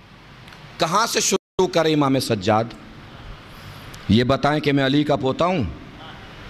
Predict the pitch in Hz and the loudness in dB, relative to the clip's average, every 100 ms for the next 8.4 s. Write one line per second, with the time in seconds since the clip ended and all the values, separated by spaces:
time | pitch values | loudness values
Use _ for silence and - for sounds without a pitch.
0 | - - - - - - 98 117 120 127 | -16 -16 -16 -16 -16 2 4 4 4 2
1 | 127 127 123 131 127 123 - 123 123 131 | 4 2 2 2 2 0 2 2 2 2
2 | 143 123 113 117 139 139 147 143 147 - | 2 4 4 4 2 2 0 -2 -6 -12
3 | - - - - - - - - - - | -18 -20 -20 -18 -16 -14 -16 -16 -16 -2
4 | 98 123 131 143 143 156 135 - 143 156 | 2 4 4 2 2 4 4 4 2 4
5 | 147 139 123 175 143 85 - - - - | 4 4 4 4 4 0 -8 -16 -20 -20
6 | - - - - - - - 107 117 151 | -20 -20 -20 -20 -20 -20 2 4 4 4
7 | 151 156 151 147 151 151 147 147 151 143 | 2 0 0 0 2 2 2 4 4 6
8 | 147 143 120 113 | 6 6 2 -4